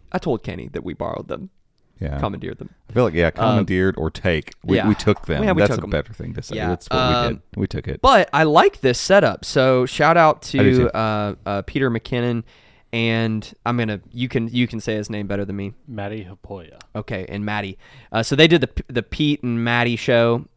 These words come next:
Speaker 1: and for their podcast they were doing. I think they stopped doing it, but they, they did it for several episodes there for a while. It was a, it was a really fun podcast, but, um, obviously, both being YouTube creators, they had a really dope video
Speaker 2: Oh, it
Speaker 1: setup.
Speaker 2: looks great. Looks great.
Speaker 1: And,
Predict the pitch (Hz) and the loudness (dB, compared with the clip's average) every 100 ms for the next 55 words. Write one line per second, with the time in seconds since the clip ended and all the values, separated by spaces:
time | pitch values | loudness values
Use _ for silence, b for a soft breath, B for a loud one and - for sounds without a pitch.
0 | _ 110 110 107 104 104 104 - - 113 | _ -4 -2 -2 -4 -6 -8 -14 -10 -4
1 | 110 104 104 107 110 107 - 104 - 101 | -2 -2 -2 0 0 -2 -2 -4 -2 -6
2 | - 101 98 104 107 277 - 143 - 131 | -4 -6 -4 -4 -4 -4 -2 -2 2 2
3 | 117 120 117 113 104 - b b b b | 2 -2 -2 -2 -4 -8 b b b b
4 | 117 117 113 180 202 - 202 294 277 - | 2 4 4 0 0 0 0 0 -4 -4
5 | 208 - 190 170 131 139 135 127 107 110 | -4 0 0 2 0 0 -2 -4 -2 -4
6 | - 110 110 117 113 - 123 139 135 220 | -2 -2 0 0 -2 -6 -6 -4 0 2
7 | - - 131 135 - - 107 95 101 92 | 2 2 0 -2 -8 -6 -6 -4 -6 -6
8 | 98 - 110 107 - b b b b - | -8 -4 -2 -2 -4 b b b b -4
9 | 113 113 110 107 156 139 135 120 113 139 | 0 2 0 4 4 4 2 0 4 4
10 | 127 - 127 120 113 120 123 - 120 113 | 4 2 2 2 0 -2 -4 -2 0 2
11 | 113 110 - 117 110 107 - - - 117 | 2 0 -2 -2 -2 -4 -6 -12 -4 -2
12 | 110 110 104 - _ _ - 110 104 98 | -2 -2 -4 -6 _ _ -10 -6 -4 -6
13 | - 107 98 98 - 80 73 - - 113 | -2 -2 0 -2 -4 -6 -6 -6 -4 -2
14 | 110 107 107 104 | -2 -2 -4 -6